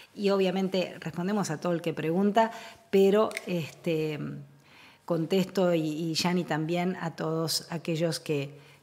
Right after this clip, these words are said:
con los cuales seguimos una, un hilo, ¿no? Un hilo de unión de lo que vamos dando. Por otro lado, también decirles que quedan muy pocos lugares, pero son algunos lugares,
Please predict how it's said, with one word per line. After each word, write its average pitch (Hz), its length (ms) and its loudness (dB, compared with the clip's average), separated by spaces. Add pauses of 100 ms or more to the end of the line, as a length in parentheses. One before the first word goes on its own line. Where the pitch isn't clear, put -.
(400)
con 170 160 -2
los 165 80 -4
cuales 180 260 4
seguimos 185 580 2
una, 170 800 -2 (220)
un 208 160 8
hilo, 190 460 8 (220)
¿no? 190 180 -2
Un 190 120 0
hilo 185 440 4
de 165 160 -2
unión 175 320 2
de 170 80 4
lo 147 160 0
que 156 100 -4
vamos 156 540 -2
dando. 127 500 -2 (880)
Por 220 160 12
otro 254 220 10
lado, 277 680 10
también 262 720 8
decirles 214 560 6
que 208 160 4
quedan 220 460 6
muy 311 320 6
pocos 269 400 2
lugares, 240 500 6
pero 185 240 2
son 180 220 4
algunos 196 400 4
lugares, 196 420 4